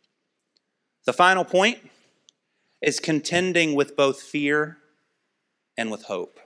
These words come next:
So, so far we've talked about that we contend for truth. We've talked about that we contend against error.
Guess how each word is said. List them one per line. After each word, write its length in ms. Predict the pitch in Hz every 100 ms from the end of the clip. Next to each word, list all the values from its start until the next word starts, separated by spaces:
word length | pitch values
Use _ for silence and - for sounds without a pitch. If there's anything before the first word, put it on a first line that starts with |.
| _ _ _ _ _ _ _ _ _ _ _ _
So, 220 | - 165 160
so 220 | - 185
far 300 | 180 180 208
we've 120 | 160
talked 280 | 180 170 -
about 240 | 160 170
that 100 | 165
we 140 | 170 170
contend 500 | 165 156 170 160 -
for 560 | - 175 185 190 196
truth. 680 | 190 - 208 156 98 - - _ _ _ _ _ _ _ _ _ _ _
We've 200 | 156 170
talked 200 | 196 180
about 200 | 175 190
that 60 | 180
we 100 | 180
contend 480 | 180 151 175 170 -
against 760 | 165 131 - 170 190 180 - -
error. 520 | 185 190 156 113 98